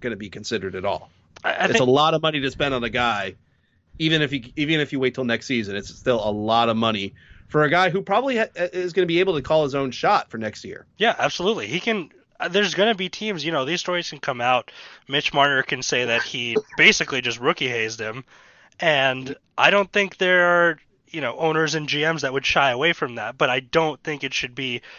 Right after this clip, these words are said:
Speaker 2: the Devils, and I don't believe that Ray Shero has any sort of pre-existing relationship with him that would kind of make him, you know, more inclined to pick him. Now, what I'm kind of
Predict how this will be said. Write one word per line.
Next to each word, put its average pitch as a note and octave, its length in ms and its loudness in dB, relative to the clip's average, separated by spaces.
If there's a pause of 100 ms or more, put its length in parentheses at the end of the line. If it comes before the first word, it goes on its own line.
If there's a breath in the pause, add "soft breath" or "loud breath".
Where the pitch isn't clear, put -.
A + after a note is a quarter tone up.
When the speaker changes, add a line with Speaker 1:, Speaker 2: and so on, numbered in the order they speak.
(160 loud breath)
Speaker 2:
the C#3+ 80 -8
Devils, B2 440 0
and C3 80 -4
I A#2+ 100 -2
don't B2+ 420 -4 (140)
believe C#3+ 380 -6
that B2 280 -6 (160)
Ray B2+ 160 0
Shero B2+ 320 0
has A#2+ 180 -4
any A#2 140 -8
sort A#2 220 -8
of G#2+ 100 -12
pre-existing A#2+ 640 -6
relationship B2+ 580 -6
with F#3 100 -6
him F3 140 -6
that C3 140 -4
would B2 200 -6 (380 loud breath)
kind C#3 220 2
of C#3 80 0
make C3 280 -2
him, B2 380 -6 (480)
you C3+ 120 -10
know, G#2 140 -6
more B2 640 -2 (580 soft breath)
inclined C#3 580 2
to C#3+ 120 -6
pick - 300 -4
him. F#2+ 180 -12
Now, C#3 220 4
what C#3 180 2
I'm F#3+ 320 6
kind F3 300 4
of C#3+ 240 -2